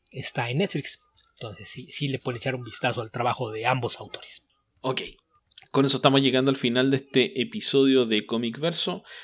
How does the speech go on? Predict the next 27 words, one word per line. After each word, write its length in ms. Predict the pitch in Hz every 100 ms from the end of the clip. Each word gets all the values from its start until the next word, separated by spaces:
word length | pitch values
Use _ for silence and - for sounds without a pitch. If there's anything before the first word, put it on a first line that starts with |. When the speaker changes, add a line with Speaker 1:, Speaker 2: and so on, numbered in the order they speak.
| -
Speaker 2:
Recuerden 360 | - 123 185 180
que 80 | 147
nos 120 | 120
pueden 200 | 143 135
encontrar 460 | 123 113 110 127 117
en 120 | 113
w 220 | - 135 135
w 400 | 127 113 107 110
w 160 | 123
punto 340 | 131 123 131 120
comic 300 | 110 104 113
verso 340 | 117 - 113
punto 440 | 117 113 117 - -
org. 540 | 127 131 131 - 185
Nuestro 280 | 160 151 131
Facebook 440 | - 185 156 139
es 180 | - -
w 240 | - 180 151
w 280 | 135 120
w 140 | 135 147
punto 360 | 143 135 135
facebook 460 | - 139 131 131 -
punto 240 | 131 123
com 200 | 113 127
slash 340 | 113 131 123 -
comic 320 | - 139 135 131
verso. 460 | 160 143 - 147